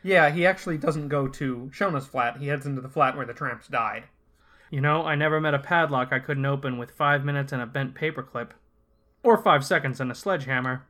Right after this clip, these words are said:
Speaker 2: But you take what you can get, don't you?"
Speaker 1: He argues with himself about getting involved. "What am I trying to prove?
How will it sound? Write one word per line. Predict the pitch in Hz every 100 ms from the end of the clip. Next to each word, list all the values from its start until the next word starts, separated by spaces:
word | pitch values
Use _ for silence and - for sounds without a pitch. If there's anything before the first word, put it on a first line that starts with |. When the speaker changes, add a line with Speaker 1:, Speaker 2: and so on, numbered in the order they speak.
| _
Speaker 2:
But | 220
you | 190
take | 185
what | 147 139
you |
can | 131 127
get, | 156 123
don't | 151 139
you?" | - - _ _ _ _ _ _
Speaker 1:
He | 185 190 _
argues | 202 220 214 202 160
with | 160
himself | 165 139 165 156 147
about | 143 135 139
getting | 156 147
involved. | 131 131 135 131 123 - _ _ _ _ _ _ _
"What | -
am | 190
I | 156
trying | 170 156
to | 139
prove? | - 165 156 139